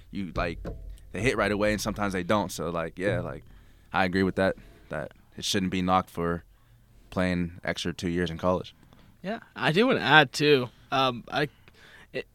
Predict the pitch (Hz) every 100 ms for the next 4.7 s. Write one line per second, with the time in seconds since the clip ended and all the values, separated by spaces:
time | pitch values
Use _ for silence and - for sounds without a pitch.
0 | _ 135 151 165 165 170 - 175 160 143
1 | 127 - - 139 196 180 170 147 135 127
2 | 147 143 123 120 120 - - - - -
3 | 147 147 139 127 117 - - - - 196
4 | 240 - 165 185 190 156